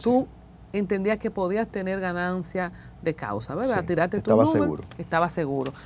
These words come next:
Speaker 1: ¿Cómo se da entonces ya que te presentas con Rochi cuando Santiago hace el contacto?
Speaker 2: Me siento con Rochi, con Okensi Contreras y un servidor. Hablamos, conversamos. Él dice, "Te voy a dar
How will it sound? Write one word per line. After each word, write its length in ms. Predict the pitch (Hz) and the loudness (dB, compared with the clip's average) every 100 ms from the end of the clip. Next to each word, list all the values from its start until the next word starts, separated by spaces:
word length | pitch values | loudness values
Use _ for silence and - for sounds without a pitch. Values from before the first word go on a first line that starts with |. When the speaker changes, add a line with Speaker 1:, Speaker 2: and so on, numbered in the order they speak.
| - | 0
Speaker 1:
¿Cómo 240 | 247 262 254 | 2 4 4
se 180 | 240 | 4
da 140 | 214 214 | 4 4
entonces 420 | 196 220 214 190 | 4 0 0 2
ya 180 | 202 208 | 4 4
que 220 | - 185 | 0 -2
te 120 | 190 | -2
presentas 440 | 175 170 196 196 202 | -2 -2 -2 0 0
con 200 | 190 185 | 0 4
Rochi 520 | 226 262 247 - 226 - - - | 6 6 4 0 -4 -6 -20 -2
cuando 580 | 196 185 180 180 175 160 | 2 2 2 2 2 2
Santiago 420 | 190 175 185 202 | 0 4 6 6
hace 140 | 196 190 | 4 0
el 40 | |
contacto? 520 | 175 156 127 120 - - - - | -4 -4 -4 -6 -12 -16 -12 -4
Speaker 2:
Me 140 | 101 | 0
siento 320 | - 104 95 95 | 0 0 -2 -2
con 140 | 98 | 2
Rochi, 360 | 139 131 127 123 | 6 6 4 0
con 160 | 101 | 0
Okensi 340 | 87 92 87 101 | -2 -2 -4 -4
Contreras 600 | 95 95 135 131 117 - | -4 2 6 6 4 -2
y 40 | 90 | -4
un 120 | 87 | -2
servidor. 440 | 95 104 131 131 - - - - | -2 2 2 2 -4 -18 -14 -8
Hablamos, 520 | 71 98 123 113 120 | 2 6 6 4 -2
conversamos. 760 | - 85 82 - 127 110 107 - - | -6 -4 -2 2 2 2 -4 -6 -4
Él 160 | 90 | -2
dice, 340 | 90 87 85 - - - | 0 -2 -4 -6 -10 -2
"Te 80 | 95 | 0
voy 160 | 90 | 0
a 80 | 92 | 0
dar 240 | 90 90 | 0 -2